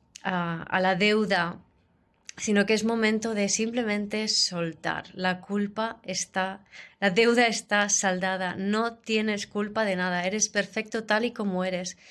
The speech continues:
En este dos mil veinticuatro se trata mucho de aprender a realmente ser dueños de nosotros mismos,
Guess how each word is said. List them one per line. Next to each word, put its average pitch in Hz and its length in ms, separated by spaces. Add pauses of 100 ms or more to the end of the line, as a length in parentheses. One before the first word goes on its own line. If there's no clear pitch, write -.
(240)
En 220 120
este 220 200
dos 247 140
mil 247 120
veinticuatro 240 600
se 214 140
trata 220 280
mucho 240 460
de 226 80
aprender 202 640
a 196 100
realmente 196 640
ser 196 240
dueños 214 380
de 220 80
nosotros 190 440
mismos, 190 540